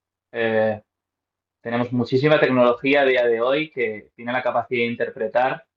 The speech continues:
em, de, de poder cuantificar, eh, muchos parámetros y muchas veces veo a que a pesar de todo esto, eh, los jugadores,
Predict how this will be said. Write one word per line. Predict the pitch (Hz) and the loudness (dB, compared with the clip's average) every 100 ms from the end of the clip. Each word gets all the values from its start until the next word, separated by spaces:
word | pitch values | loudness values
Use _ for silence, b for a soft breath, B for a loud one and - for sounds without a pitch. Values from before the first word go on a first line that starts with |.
| _ | _
em, | 117 110 107 107 110 _ _ | -4 -2 -2 -8 -12 _ _
de, | 117 113 | -6 -2
de | 107 | -2
poder | 110 117 120 131 | 4 4 6 4
cuantificar, | 135 127 123 - 107 123 135 139 _ _ _ _ - | 2 2 -2 -10 0 2 2 0 _ _ _ _ -6
eh, | 113 107 | 0 0
muchos | 110 117 127 | 0 -4 -4
parámetros | - 120 127 143 175 196 - _ _ _ _ _ _ _ _ _ | 2 2 4 2 0 -2 -4 _ _ _ _ _ _ _ _ _
y | 120 117 113 113 110 | -14 -8 -6 -2 0
muchas | 113 123 135 151 | 2 2 4 4
veces | 143 143 131 | 2 0 0
veo | 139 156 | 4 4
a | 147 139 | 4 2
que | 127 | 0
a | 117 | 0
pesar | 117 120 - 143 139 131 | 0 -6 -2 -2 0 0
de | 120 | -2
todo | 117 135 135 | 0 0 2
esto, | 131 147 _ 160 160 - _ _ | 0 -2 _ -6 -6 -8 _ _
eh, | 113 | -10
los | 117 117 | -4 -4
jugadores, | - 117 117 120 127 143 - | -4 0 4 4 4 0 -4